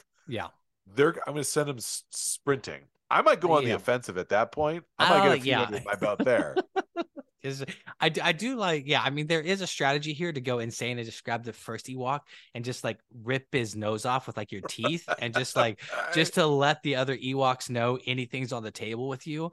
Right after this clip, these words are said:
Speaker 2: Yes.
Speaker 1: That, that might, that's, that's a pretty good <laughs> move right there. I might lean it
Speaker 2: Right.
Speaker 1: up. What you
Speaker 2: So then
Speaker 1: can't
Speaker 2: I
Speaker 1: do is
Speaker 2: take
Speaker 1: they're, they're not, they're a little too thick to use, like, actually use a dead one as a weapon against the other. I think you're gonna lose,
Speaker 2: True. You're
Speaker 1: your
Speaker 2: gonna
Speaker 1: arms are
Speaker 2: gas
Speaker 1: gonna go
Speaker 2: out.
Speaker 1: fatigue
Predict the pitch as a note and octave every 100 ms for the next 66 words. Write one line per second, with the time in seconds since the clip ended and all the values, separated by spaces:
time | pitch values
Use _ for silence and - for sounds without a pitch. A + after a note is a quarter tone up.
0 | - A2 F2 D#2 D3+ D#3+ C#3 D3+ D3+ C#3
1 | A#2 A2 C3+ C#3 - D3 D3 C#3 C#3+ A#2+
2 | - F3+ B2 G#2+ F#2 F#2 F2+ A#2 B2+ A2
3 | G2 G2 F#2+ - - - D#3+ C3+ B2 C3+
4 | C#3+ B2+ C#3 - - - - _ _ -
5 | D3 D#3 F3 C#3 D3 C#3+ C#3 E3+ E3+ -
6 | C#3+ - - C3 - - A#2 A#2 A2+ G#2
7 | A2+ G#2 A2 A2 C3+ A2+ A2 G2+ G2 A2+
8 | A2 A2+ G#2+ - G#2+ A#2+ B2+ C3+ A2 G#2+
9 | G2+ A2+ A2+ G#2+ A2 G#2 F#2+ F#2 G#2 B2+
10 | D#3+ - G#2 C3 A#2 A2+ A2 G#2 G#2 A2
11 | G#2 - - A2+ A#2 C#3+ - C3+ B2 A#2
12 | - B2 - C3+ A#2+